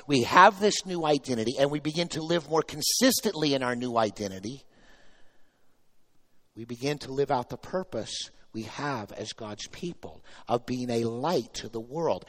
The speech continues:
that not only exposes the darkness of our previous life and the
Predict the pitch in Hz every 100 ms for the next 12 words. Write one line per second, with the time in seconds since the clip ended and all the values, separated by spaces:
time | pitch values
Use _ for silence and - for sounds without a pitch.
0 | - - 143 143 151 147 135 117 - -
1 | 180 220 247 175 165 - - 107 92 -
2 | 165 - 123 120 110 - - 123 104 98
3 | - - 87 139 - 104 98 98